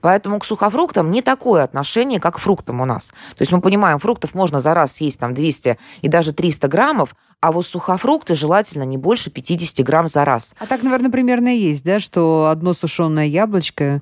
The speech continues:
Speaker 1: Ну вот где-то обычно, если
Speaker 2: соответствует
Speaker 1: по-, если
Speaker 2: четырем.
Speaker 1: посмотреть, я замеряла уже неоднократно, то есть вот горсть, вот в горсть влезает как раз где-то тридцать граммов орехов,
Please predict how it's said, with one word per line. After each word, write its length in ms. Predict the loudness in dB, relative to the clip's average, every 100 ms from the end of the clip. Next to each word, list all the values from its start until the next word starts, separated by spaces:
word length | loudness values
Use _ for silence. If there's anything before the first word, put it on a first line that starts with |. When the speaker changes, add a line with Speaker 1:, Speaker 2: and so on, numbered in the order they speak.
| -2
Speaker 1:
Ну 220 | 2 4
вот 240 | 4 2
где-то 460 | 0 0 2 4 2
обычно, 340 | 2 -4 -4
если 280 | -4 -4 -4
Speaker 2:
соответствует 100 | -2 0
Speaker 1:
по-, 40 | 0
если 120 | -2 -2
Speaker 2:
четырем. 200 | 0 2
Speaker 1:
посмотреть, 440 | 2 2 -2 0
я 100 | 0
замеряла 460 | 2 2 4 4 2
уже 180 | -2
неоднократно, 680 | -2 -2 0 0 2 0 0
то 120 | -4 -4
есть 120 | -4
вот 140 | -4
горсть, 500 | 0 2 2 0 -6
вот 140 | -6 -6
в 80 | -2
горсть 360 | 0 0 -2
влезает 500 | -2 2 4 4 2
как 180 | -2 0
раз 200 | 0 0
где-то 180 | -4 -6
тридцать 360 | -4 -2 -4 -2
граммов 400 | 2 2 2 0
орехов, 480 | 2 2 0 -4